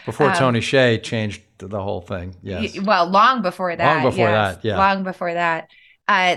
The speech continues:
Speaker 2: the nice hotel was the Golden Nugget across the street. And he was kind enough to bring me out,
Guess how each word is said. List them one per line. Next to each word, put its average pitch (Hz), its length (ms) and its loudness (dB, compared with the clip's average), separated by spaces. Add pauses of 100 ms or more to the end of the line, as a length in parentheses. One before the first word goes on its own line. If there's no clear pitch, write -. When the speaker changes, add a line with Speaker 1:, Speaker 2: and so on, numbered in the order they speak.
Speaker 2:
the 214 100 0
nice 220 340 0
hotel 202 320 -4
was 175 140 -8
the 180 80 -14
Golden 170 340 -4
Nugget 165 300 -6
across 165 340 -8
the 180 80 -14
street. 240 380 -4
And 202 120 0
he 247 140 -6
was 220 140 -4
kind 262 300 -2
enough 196 240 -2
to 196 80 -14
bring 190 220 -8
me 180 120 -6
out, 175 320 -2